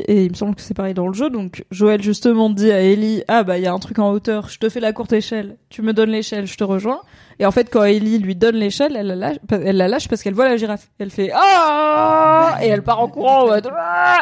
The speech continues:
Et elle lâche la, limite, <laughs> limite, elle lui lance sur la gueule en mode, « Démerde-toi avec ton échelle, il y a une girafe, je vais la voir. » Mais elle dit pas à Joël. Et Joël, il est là. Peut-être historiquement, surtout dans des bâtiments dans une ville,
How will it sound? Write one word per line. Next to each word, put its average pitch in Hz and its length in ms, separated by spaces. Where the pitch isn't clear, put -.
Et 226 40
elle 220 180
lâche 269 260
la, 220 220
limite, 233 500
<laughs> 277 180
limite, 349 220
elle 240 140
lui 214 160
lance 220 400
sur 277 140
la 226 120
gueule 294 240
en 277 80
mode, « 226 160
Démerde-toi 277 380
avec 294 160
ton 269 80
échelle, 285 400
il 269 60
y - 20
a 294 60
une 269 120
girafe, 247 320
je 240 60
vais 220 100
la 196 160
voir. » 247 160
Mais 214 80
elle 214 120
dit 214 100
pas - 180
à 440 60
Joël. 311 320
Et 202 80
Joël, 262 260
il 233 100
est 202 60
là. 196 280
Peut-être - 240
historiquement, 220 600
surtout 262 340
dans 214 140
des 196 120
bâtiments 208 420
dans 202 100
une 196 220
ville, 277 100